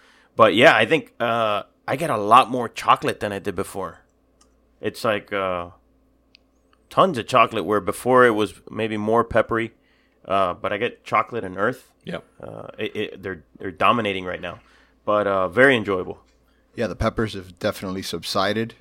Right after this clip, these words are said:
Speaker 3: Uh, it's nice.
Speaker 1: Much to your liking.
Speaker 3: Yeah, I d-, I do like it.
Speaker 1: Yeah.
Speaker 3: I've always liked all of six oh one's products. Uh, this is, uh, has aged nicely.
Speaker 1: Yeah.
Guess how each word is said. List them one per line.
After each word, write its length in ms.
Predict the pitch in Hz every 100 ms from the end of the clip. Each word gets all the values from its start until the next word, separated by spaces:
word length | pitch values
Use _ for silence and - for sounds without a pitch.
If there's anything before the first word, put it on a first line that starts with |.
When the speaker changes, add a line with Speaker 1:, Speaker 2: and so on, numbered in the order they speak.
| 98 -
Speaker 3:
Uh, 480 | 101 98 92 92 90 80 _ _ _ _ _ _ _ _
it's 180 | - 117
nice. 460 | 104 90 - - -
Speaker 1:
Much 240 | 104 -
to 100 | -
your 160 | 92 92
liking. 400 | 90 90 104 107 -
Speaker 3:
Yeah, 220 | 95 92
I 100 | 101
d-, 120 | 101 113
I 140 | 101
do 160 | 101 98
like 240 | 95 90
it. 100 | - _ _ _ -
Speaker 1:
Yeah. 220 | 92 98 131
Speaker 3:
I've 80 |
always 220 | 131 123 110
liked 240 | 101 101
all 140 | 95
of 80 | 90
six 240 | - 95 98
oh 60 |
one's 260 | 95 95 -
products. 420 | 95 90 90 -
Uh, 380 | 92 85 82 85
this 180 | 92 92
is, 180 | 90 - _ _ _ _ _ _ _ _ _ -
uh, 80 | 80 -
has 220 | 104 98
aged 280 | 95 87 -
nicely. 340 | 78 - - - _ _
Speaker 1:
Yeah. 240 | 101 92